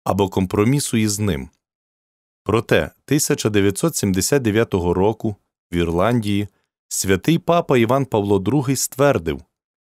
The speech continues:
що мир є результатом дотримання етичних принципів. Це цілковито відповідає пророчій традиції. «І ділом справедливости мир буде,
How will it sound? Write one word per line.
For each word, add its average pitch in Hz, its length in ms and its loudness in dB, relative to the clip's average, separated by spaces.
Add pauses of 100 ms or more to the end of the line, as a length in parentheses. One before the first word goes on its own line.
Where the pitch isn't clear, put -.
що - 320 -6
мир 127 360 2
є 101 220 2
результатом 98 800 0
дотримання 127 760 0
етичних 131 580 -4
принципів. 113 640 -2 (840)
Це 104 180 2
цілковито 101 760 2
відповідає 117 840 2
пророчій 104 600 0
традиції. 104 800 -4 (880)
«І 104 120 -2
ділом 147 500 4
справедливости 98 1080 2
мир 131 360 2
буде, 95 420 -2